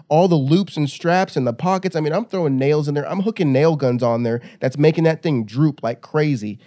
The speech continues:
And, like, I take it off, I fold it up, I put it in my truck, and I pull it out the next day, and I'm like, "Did I do anything yesterday?" And, and I was like, I was dra-, I'm not even gonna lie to you, for the commercial, I was like, "I need to, like, drop this in some, like, bushes or something."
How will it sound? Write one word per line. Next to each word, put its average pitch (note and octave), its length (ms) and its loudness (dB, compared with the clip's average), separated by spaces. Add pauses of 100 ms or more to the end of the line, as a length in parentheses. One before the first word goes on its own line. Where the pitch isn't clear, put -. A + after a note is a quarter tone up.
(240)
And, D3+ 240 4
like, D3 160 0
I C#3+ 80 -2
take G3 260 0
it E3+ 80 0
off, F#3+ 240 0
I C3+ 80 -4
fold F3 280 -6
it D#3+ 60 -4
up, E3 120 0
I C3+ 60 -4
put E3+ 160 -2
it D#3+ 80 -2
in D#3 60 0
my C#3 120 0
truck, F3 260 -2
and C#3+ 100 -4
I C3+ 40 -2
pull F3+ 240 -6
it F3 40 0
out D#3+ 120 -2
the D3+ 60 -10
next D3+ 180 -2
day, E3 80 -4
and D#3+ 100 0
I'm D3+ 80 -2
like, C#3 220 -4 (500)
"Did A2 100 -10
I F3 140 -4
do C#3 320 -4
anything A3+ 320 -6
yesterday?" B3 480 -10 (460)
And, F3 240 6 (180)
and F#3+ 140 4
I F#3+ 80 4
was F#3+ 240 2
like, E3+ 340 2 (240)
I E3 80 4
was F3 140 6
dra-, D#3 180 4
I'm C#3+ 220 2
not C#3+ 120 4
even D3 120 4
gonna D3+ 100 2
lie F3+ 140 2
to D3 80 0
you, A#2+ 100 0
for C3 140 -6
the C3 60 -4
commercial, D#3 360 -2
I C#3 40 -2
was B2 60 -6
like, A#2+ 160 -6
"I C3 60 -8
need E3 140 -4
to, C#3+ 100 -6
like, A2+ 200 -8
drop A#2+ 220 -8
this B2+ 140 -14
in B2 120 -8
some, A#2+ 140 -14
like, G#2+ 140 -8
bushes A2+ 380 -8
or G#2+ 80 -10
something." A2 340 -10